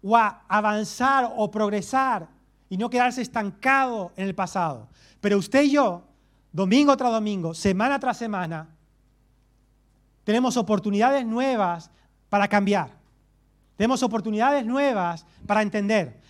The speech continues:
Tenemos oportunidades nuevas para confiar. Tenemos oportunidades nuevas para,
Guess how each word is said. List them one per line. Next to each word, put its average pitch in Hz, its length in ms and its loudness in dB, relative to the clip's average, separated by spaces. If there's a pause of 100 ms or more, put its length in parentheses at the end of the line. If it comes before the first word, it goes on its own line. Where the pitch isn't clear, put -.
(120)
Tenemos 247 320 2
oportunidades 247 600 0
nuevas 262 380 4
para 208 200 -2
confiar. 208 640 2 (220)
Tenemos 247 280 2
oportunidades 233 560 0
nuevas 233 540 2 (300)
para, 214 540 2